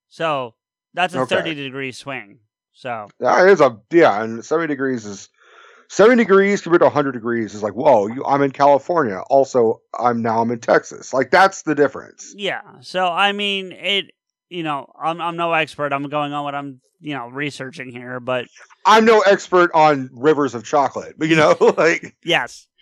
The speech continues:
Speaker 1: Rivers of blood, whole different thing. But rivers of chocolate, no. You know.
Speaker 2: The river Styx, yes, but no.
Speaker 1: <laughs> Yeah. Rivers Anthus. Um, but yeah, I,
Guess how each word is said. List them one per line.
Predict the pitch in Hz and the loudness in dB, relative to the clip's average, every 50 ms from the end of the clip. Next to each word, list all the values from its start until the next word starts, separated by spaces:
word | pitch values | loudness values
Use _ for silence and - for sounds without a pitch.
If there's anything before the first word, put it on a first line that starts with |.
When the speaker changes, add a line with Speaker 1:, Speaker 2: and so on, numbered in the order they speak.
| _ _ _ _ _ | _ _ _ _ _
Speaker 1:
Rivers | 196 285 320 330 302 254 | -8 -8 -6 -6 -4 -4
of | 269 226 | -4 -4
blood, | 233 208 226 233 233 233 226 | -4 -2 -2 0 0 0 -2
whole | 190 185 214 220 | -2 -2 -2 -2
different | 208 196 160 190 175 165 | -2 -4 -6 -6 -8 -8
thing. | 151 151 135 117 110 123 131 | -6 -8 -8 -8 -12 -12 -10
But | 139 156 160 | -8 -8 -6
rivers | 202 220 208 196 170 | -6 -6 -6 -6 -8
of | 175 165 | -8 -8
chocolate, | - 180 170 165 151 147 151 143 135 | -4 -2 -2 -2 -4 -6 -10 -10 -8
no. | 135 127 113 - _ _ _ _ | -10 -12 -12 -14 _ _ _ _
You | _ - 143 | _ -14 -12
know. | 131 123 117 _ _ | -12 -12 -14 _ _
Speaker 2:
The | 120 139 | -4 0
river | 139 175 214 220 240 214 | 2 4 4 2 2 -4
Styx, | - - - 214 208 202 196 - - - | -4 0 2 4 4 2 0 -2 -6 -2
yes, | 160 123 - - - - - - | -2 -2 -2 -4 -10 -18 -12 -4
but | 123 123 120 113 | -2 -2 -2 -2
no. | 123 113 - - | -4 -10 -14 -14
Speaker 1:
<laughs> | - - | -16 -14
Yeah. | 196 196 165 165 190 160 _ _ _ _ - 185 - _ _ _ - _ _ _ - | -14 -12 -12 -12 -12 -14 _ _ _ _ -20 -20 -20 _ _ _ -20 _ _ _ -6
Rivers | 175 202 190 175 160 147 151 | -4 -4 -2 -2 -2 0 2
Anthus. | 160 185 196 117 110 139 127 120 - _ _ _ - - - - | 2 0 0 -2 -6 -8 -8 -8 -12 _ _ _ -20 -16 -6 -2
Um, | 202 214 214 208 202 196 185 175 165 151 143 135 127 113 _ _ _ _ _ _ _ _ _ _ 185 180 | 2 2 4 4 4 2 2 -2 -4 -10 -12 -14 -14 -18 _ _ _ _ _ _ _ _ _ _ -20 -16
but | 170 170 180 | -10 -8 -4
yeah, | 185 175 143 127 117 117 _ _ - | -2 0 0 -2 -4 -8 _ _ -8
I, | - 185 190 190 185 185 151 | -2 0 0 0 0 -2 -6